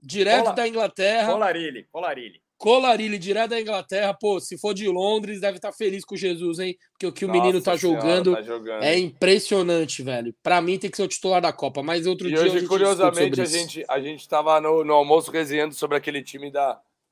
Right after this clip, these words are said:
Speaker 3: da Inglaterra de dois mil e dois também, que era,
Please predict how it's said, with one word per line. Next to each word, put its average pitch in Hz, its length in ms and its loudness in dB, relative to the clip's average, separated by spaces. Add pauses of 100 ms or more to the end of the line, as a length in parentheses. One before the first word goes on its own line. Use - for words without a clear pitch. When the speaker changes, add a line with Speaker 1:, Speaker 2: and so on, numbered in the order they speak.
(200)
Speaker 3:
da 127 180 0
Inglaterra 135 500 0
de 127 120 -8
dois 131 200 -4
mil 131 140 -8
e - 20 -6
dois 120 260 2
também, 113 340 0
que 120 100 -4
era, 113 320 0